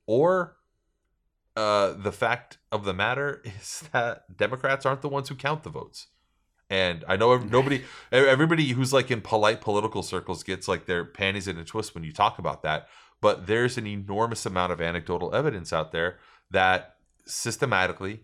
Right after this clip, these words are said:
Speaker 1: and on the ground, uh, you know, on the ground and, like, sort of from an administrator hi-, administrative higher level, Republicans who have run this, this state, every element of the state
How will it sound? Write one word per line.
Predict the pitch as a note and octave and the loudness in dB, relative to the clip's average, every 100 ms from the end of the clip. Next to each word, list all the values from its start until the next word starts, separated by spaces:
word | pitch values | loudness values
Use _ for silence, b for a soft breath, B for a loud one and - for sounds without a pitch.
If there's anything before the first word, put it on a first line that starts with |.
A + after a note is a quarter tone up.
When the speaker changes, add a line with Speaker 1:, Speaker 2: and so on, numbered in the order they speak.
| - | -2
Speaker 1:
and | G#2 G#2 | 2 2
on | G#2+ | 2
the | A#2 | 0
ground, | A2 F2 D#2 F2 G2 _ _ _ _ F#2 | 0 0 0 -6 -16 _ _ _ _ -2
uh, | E2+ D#2+ | -2 -2
you | F#2+ | -2
know, | F2+ | 2
on | A2+ C3 | 2 4
the | |
ground | B2+ A#2+ A#2+ | 4 2 2
and, | G#2+ G#2+ G#2 | 2 2 2
like, | F#2 | 0
sort | - G#2 | 0 0
of | F#2+ | 0
from | G2+ | -2
an | F#2+ - | -2 -4
administrator | F#2 F2+ G2 F2+ G#2+ F#2+ | -6 -4 -6 -6 -6 -4
hi-, | F#2 G2 F#2 - | -2 -2 -2 -4
administrative | G2 F2 G#2 G#2 - G#2+ F#2+ | -4 -4 -8 -8 -6 -6 -4
higher | - G2+ F#2+ | -2 0 0
level, | F2 B2 G2 E2+ b b b b b | -2 -2 -2 -6 b b b b b
Republicans | G2 G2+ - G2 G#2 G#2 B2+ C3 - - _ _ _ | -2 -2 0 -4 -2 -6 -6 -6 -10 -16 _ _ _
who | G#2 F2 | -6 -2
have | E2 - - _ - | -2 -6 -20 _ -16
run | D#2+ D#2+ F2+ G#2 | -6 0 0 0
this, | G2+ - - - - - | -8 -8 -12 -16 -20 -6
this | F#2+ F#2+ | -4 -4
state, | - F2 F2 - | -4 -4 -4 -4
every | F2+ G2+ G#2 F2 D#2+ _ | -2 0 -2 -6 -8 _
element | F2 E2+ E2 D#2 | -6 -4 -4 -8
of | |
the | D#2+ | -10
state | - - D2+ D#2 | -12 -10 -10 -12